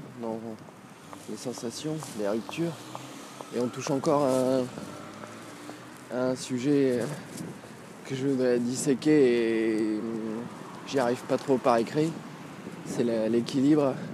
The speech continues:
qu'il y a entre, euh, les habitudes et le changement, les ruptures ou, euh, des petites adaptations. Il y a tellement de choses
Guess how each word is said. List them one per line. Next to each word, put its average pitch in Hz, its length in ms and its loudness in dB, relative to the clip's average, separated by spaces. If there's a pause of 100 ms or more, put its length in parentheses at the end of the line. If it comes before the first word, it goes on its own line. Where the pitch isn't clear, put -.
(1300)
qu'il 123 320 0
y 123 80 6
a 143 220 4
entre, 120 380 0
euh, 117 400 6
les 117 180 2
habitudes 131 540 4
et 131 60 8
le 110 100 2
changement, 135 560 0 (1000)
les 117 120 4
ruptures 147 800 2 (1400)
ou, 123 200 4
euh, 117 320 4
des 113 100 4
petites 120 320 -2
adaptations. 131 800 4 (1800)
Il 117 80 2
y - 20 4
a 123 60 4
tellement 208 440 8
de 160 80 4
choses 160 520 6